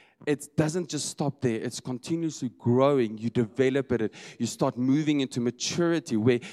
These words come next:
suddenly praying for a headache doesn't mean, "Ah, it's easy." Now you move over to cancer, you know.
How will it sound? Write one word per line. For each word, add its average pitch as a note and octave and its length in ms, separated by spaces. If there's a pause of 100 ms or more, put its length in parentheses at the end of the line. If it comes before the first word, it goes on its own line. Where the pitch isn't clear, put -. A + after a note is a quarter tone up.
(100)
suddenly E3+ 500
praying E3+ 380
for C#3 180
a B2 60
headache D3 420
doesn't C3+ 400
mean, C3 260 (360)
"Ah, E3 260
it's - 240
easy." C#3+ 380
Now B2 180
you C#3+ 160
move C#3+ 340
over D3+ 220
to C#3+ 160
cancer, D3 560
you A2 220
know. B2 200